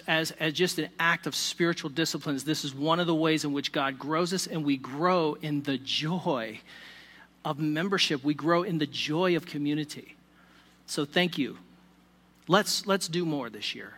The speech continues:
and I know you will. The third mark of an esteemed church is the fear of God. So there's this church that's just permeated with a spirit of generosity, giving to every need as it arises.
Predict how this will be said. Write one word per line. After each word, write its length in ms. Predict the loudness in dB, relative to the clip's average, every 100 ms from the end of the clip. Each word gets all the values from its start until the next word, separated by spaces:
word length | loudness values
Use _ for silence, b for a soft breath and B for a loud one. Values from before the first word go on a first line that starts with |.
| -12
and 100 | -2
I 60 | 0
know 160 | 2 0
you 180 | 0
will. 280 | -2 -4 -10 -18 _ _ _ _ -4
The 80 | 4
third 240 | 4 8
mark 240 | 8 8
of 80 | 4
an 80 | 2
esteemed 400 | 0 2 2 6
church 340 | 8 8 6 B B 4
is 200 | 4 4
the 60 |
fear 320 | 0 6 6 6
of 140 | 6
God. 420 | 6 8 6 0
So 360 | 0 2 2 0 B B B B B B
there's 180 | 4 6
this 220 | 4 2
church 400 | 4 6 6 6
that's 160 | 2 2
just 180 | -2 -2
permeated 720 | -2 4 4 6 6 6 6
with 140 | 2
a 40 | 0
spirit 360 | 4 6 6
of 80 | 4
generosity, 840 | 4 4 6 6 4 0 0 -2
giving 320 | 2 4 4
to 160 | 2 2
every 380 | 4 4 6 4
need 320 | 4 4 4
as 200 | 2 0
it 120 | -2 -2
arises. 960 | -2 2 6 6 6 4 0 0 -2